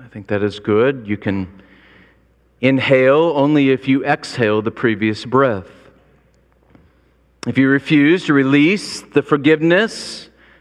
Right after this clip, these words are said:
to someone else, then you can't receive forgiveness in by taking the breath in. You will suffocate quickly.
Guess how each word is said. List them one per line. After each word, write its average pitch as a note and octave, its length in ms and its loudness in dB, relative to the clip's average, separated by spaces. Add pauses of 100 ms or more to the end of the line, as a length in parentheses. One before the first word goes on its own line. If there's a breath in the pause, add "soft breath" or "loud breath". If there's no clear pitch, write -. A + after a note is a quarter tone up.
(140 soft breath)
to C3+ 100 -2
someone D3+ 400 0
else, F#3+ 380 0
then C#3+ 180 2
you D3 140 2
can't D#3 420 -2 (600 loud breath)
receive E3 760 0
forgiveness B2 840 0
in G#2+ 380 -2
by G#2+ 360 0 (340 soft breath)
taking C3+ 600 0
the C3+ 80 0
breath C#3 340 0
in. D#3+ 260 2
You A#2 180 -2
will A#2+ 200 0
suffocate C#3+ 680 0
quickly. G#2+ 680 -2